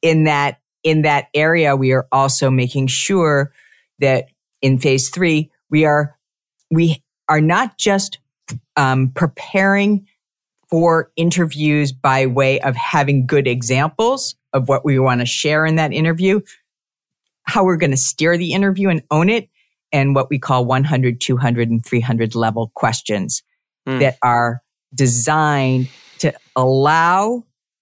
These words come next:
Speaker 1: that listener, the audience at hand, to say to themselves, "O M G, if they put all this effort into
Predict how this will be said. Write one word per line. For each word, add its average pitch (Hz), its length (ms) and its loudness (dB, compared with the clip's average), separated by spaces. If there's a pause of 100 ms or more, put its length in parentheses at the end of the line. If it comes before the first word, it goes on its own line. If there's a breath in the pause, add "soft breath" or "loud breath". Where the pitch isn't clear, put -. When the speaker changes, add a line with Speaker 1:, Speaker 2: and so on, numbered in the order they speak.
(160)
Speaker 1:
that 151 400 0
listener, 160 840 0 (120)
the 139 180 -2
audience 156 440 2
at 196 140 -4
hand, 139 520 0 (500)
to - 60 -2
say 147 280 2
to 147 80 -4
themselves, 135 720 -2 (1040)
"O 190 240 2
M 202 240 2
G, - 360 -6 (720)
if - 120 -12
they 370 140 0
put - 300 -6
all 156 300 -2
this 175 500 -2 (1300)
effort 156 480 0
into 139 180 0